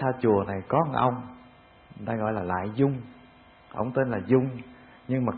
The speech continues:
cực kỳ làm biếng cho nên người ta gọi là Lại. Lại có nghĩa là làm biếng thôi. Tức là ông thầy Dung làm biếng. Thứ nhất là làm biếng tánh cho nên rất là ở dơ.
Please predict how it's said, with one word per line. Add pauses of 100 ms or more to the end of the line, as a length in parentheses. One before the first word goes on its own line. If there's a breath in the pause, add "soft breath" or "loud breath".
(140)
cực (240)
kỳ
làm
biếng
cho
nên
người
ta
gọi
là
Lại. (140)
Lại
có
nghĩa
là
làm
biếng
thôi. (520 loud breath)
Tức
là
ông
thầy
Dung
làm
biếng. (1900)
Thứ
nhất
là
làm
biếng
tánh
cho
nên
rất
là
ở
dơ.